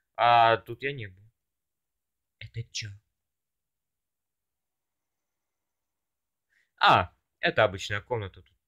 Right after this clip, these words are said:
Шкаф. <laughs> Хорошо, все. Шкаф.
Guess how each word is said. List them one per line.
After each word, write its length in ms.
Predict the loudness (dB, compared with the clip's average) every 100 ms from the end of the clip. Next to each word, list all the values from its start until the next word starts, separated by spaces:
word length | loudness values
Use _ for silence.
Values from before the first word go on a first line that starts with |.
| _ _ _
Шкаф. 320 | -4 0 0 -4 _
<laughs> 360 | -6 -6 -6 -2
Хорошо, 440 | 2 2 2 0
все. 320 | -2 -2 -2 -2 _ _ -20 -20 -20 _
Шкаф. 400 | -12 -2 0